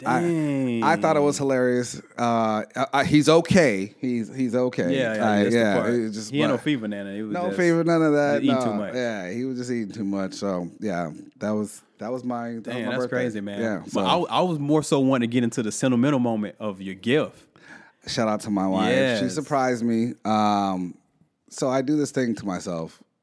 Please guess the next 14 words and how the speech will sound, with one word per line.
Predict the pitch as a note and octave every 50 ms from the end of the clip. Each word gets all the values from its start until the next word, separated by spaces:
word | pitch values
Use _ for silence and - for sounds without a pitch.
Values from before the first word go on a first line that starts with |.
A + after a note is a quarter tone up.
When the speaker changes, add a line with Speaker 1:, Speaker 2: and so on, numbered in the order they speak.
| _ _ _ _ _ -
Speaker 1:
where | G2 G2+ G2+ G2 F#2 F2+ F2 F2 E2+ E2 -
I, | F2 F#2 F2+ F2 F2
uh, | F2 F2 E2+ D#2+ D#2 D2+ D#2 E2 - - _ _ _ _ _ _ _ _ _ _ _ _ _ _ _ _ -
I | C3+
usually | D3 D#3+ E3 D#3 D3+ D3+ D3 C3 - - _ _ _ _ _ _ _ _ _ _ _ _ _ _ _ _ _ _ _ _ - -
get, | - B2+ C3 - -
I, | B2+ - -
I, | A2+ A#2+
I'll | F2 A#2 B2+
go | A#2 B2+ B2+
on | C3 B2
Amazon, | A2+ G#2+ G#2+ F#2+ F#2+ F#2+ F#2 F#2 F#2 G#2+ A#2 C#3+ D#3 - -
Speaker 2:
Uh-huh. | G#2+ G#2+ G2+ G2 G#2+ A2+ A#2+ - _ -
Speaker 1:
and | A#2+ A2+ G#2+ G#2+ G#2 G2+ G2+ G2 F#2+ F#2+ -